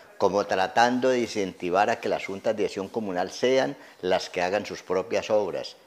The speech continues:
Hoy en día, por ejemplo, en la administración pasada, en la administración, ya, ya en varias administraciones, que se, el famoso banco de materiales, donde la administración da los materiales y la comunidad en su convite, en su, con sus bazares,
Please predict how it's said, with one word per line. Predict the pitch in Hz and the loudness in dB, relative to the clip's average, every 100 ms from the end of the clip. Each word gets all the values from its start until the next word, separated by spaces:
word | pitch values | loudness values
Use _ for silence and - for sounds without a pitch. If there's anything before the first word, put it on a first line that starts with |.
| - | -6
Hoy | 92 | -4
en | |
día, | 110 123 117 | 2 4 4
por | 90 | 0
ejemplo, | 87 85 113 | -2 -4 -4
en | 110 | -2
la | 98 | -2
administración | 85 82 78 - 80 101 | -2 -6 -8 -8 -4 -4
pasada, | 98 110 107 127 139 151 175 - - - | 0 -2 2 2 2 0 -8 -18 -20 -6
en | 98 95 | 0 2
la | 92 | 2
administración, | 85 85 82 - 82 - 98 95 95 | 0 -4 -6 -4 -4 0 0 0 -2
ya, | 101 131 | 0 0
ya | 135 | 0
en | 131 | -4
varias | 127 123 120 | 0 2 2
administraciones, | 110 90 82 78 113 110 | 0 -6 -6 -4 -4 -2
que | 120 | -4
se, | 107 87 82 101 | 0 0 0 -4
el | 85 | -4
famoso | 85 92 110 | -4 -4 0
banco | 110 113 - 110 | 0 0 0 -2
de | |
materiales, | 95 - 87 98 127 131 87 | 0 -4 -4 -4 -4 -4 -8
donde | 82 78 69 69 - - | -8 -10 -14 -18 -20 -6
la | 107 | 0
administración | 135 147 143 - 135 123 135 120 | 2 2 0 4 2 4 2 2
da | 117 113 | 2 2
los | 117 | 2
materiales | 117 110 113 107 104 110 - - - - - | 0 0 0 0 -2 -4 -10 -20 -20 -20 -4
y | 98 | 2
la | 127 123 | 4 4
comunidad | 139 131 123 113 113 | 4 2 2 0 -2
en | 113 | -2
su | 120 - | -4 0
convite, | 107 101 113 110 - | 0 2 0 -2 0
en | 104 | -2
su, | - - | -2 -6
con | 90 - | -6 -4
sus | 87 | -6
bazares, | 76 73 - 104 113 110 107 - | -2 -4 2 6 6 6 0 -4